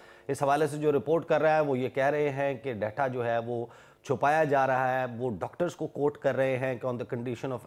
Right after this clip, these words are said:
anonymity, doctors उनको confirm कर रहे हैं।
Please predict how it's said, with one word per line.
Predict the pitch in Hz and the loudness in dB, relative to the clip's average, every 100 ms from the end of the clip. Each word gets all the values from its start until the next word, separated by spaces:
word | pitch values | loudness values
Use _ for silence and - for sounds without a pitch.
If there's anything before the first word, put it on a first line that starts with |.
| 127 | -4
anonymity, | 147 170 151 117 110 | 0 2 2 0 -6
doctors | 104 - 165 143 | -8 -4 -2 -2
उनको | 143 151 | -4 -6
confirm | 135 131 113 135 147 | -4 -4 -2 -2 -2
कर | 135 120 | -4 0
रहे | 131 | 0
हैं। | 123 127 | 0 -2